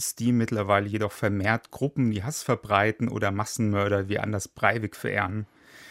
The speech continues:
Die betroffenen Gruppen ziehen dann einfach auf zugangsbeschränkte Sprach- und Textchats wie Discord oder Telegram oder auf anonyme Foren wie four chan um.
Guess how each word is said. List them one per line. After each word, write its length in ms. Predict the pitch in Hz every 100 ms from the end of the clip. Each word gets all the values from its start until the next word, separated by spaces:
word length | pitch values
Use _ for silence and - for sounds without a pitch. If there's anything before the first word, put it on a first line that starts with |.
| - - -
Die 60 |
betroffenen 640 | 117 - 131 - 131 117 -
Gruppen 420 | - 143 143 120
ziehen 300 | - 123 127
dann 160 | 110 113
einfach 380 | 113 117 120 -
auf 200 | 110 -
zugangsbeschränkte 880 | 175 165 135 - 123 - 123 - 110
Sprach- 560 | - - 107 107 123
und 120 | 107
Textchats 800 | - - - - - 107 - -
wie 80 | 110
Discord 580 | 98 165 - 123 113 -
oder 220 | - 101
Telegram 680 | - 135 131 - 107 104 107 - - - -
oder 280 | - 120 127
auf 180 | - -
anonyme 480 | 120 123 113 113 104
Foren 420 | - 117 123 107
wie 80 | 101
four 280 | - 110 -
chan 280 | - 107
um. 240 | 107 113